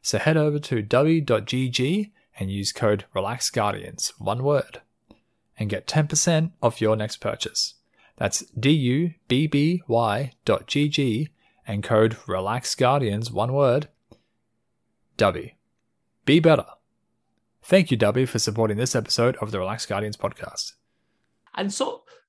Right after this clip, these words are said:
Speaker 2: throughout the, throughout the, the dungeon,
Speaker 1: Mm.
Speaker 2: they obviously chat with a guy called Wilhelm Seven. Wilhelm Seven.
Speaker 1: Wilhelm.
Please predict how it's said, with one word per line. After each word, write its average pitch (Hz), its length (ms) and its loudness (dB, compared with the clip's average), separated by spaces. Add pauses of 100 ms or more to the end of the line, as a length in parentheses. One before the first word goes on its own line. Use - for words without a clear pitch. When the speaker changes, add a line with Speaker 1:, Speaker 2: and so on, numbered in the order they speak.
Speaker 2:
throughout 285 360 -2
the, 156 400 2 (720)
throughout 214 380 0
the, 107 260 2
the 95 180 -6
dungeon, 92 540 -12 (280)
Speaker 1:
Mm. 110 160 -12
Speaker 2:
they 92 420 -4
obviously 117 440 -4
chat 85 420 -10
with 82 280 -12 (140)
a 82 120 -8
guy 80 320 -8
called 78 480 -12
Wilhelm 78 420 -12
Seven. - 280 -20 (260)
Wilhelm 78 440 -12
Seven. - 300 -16
Speaker 1:
Wilhelm. 98 580 -6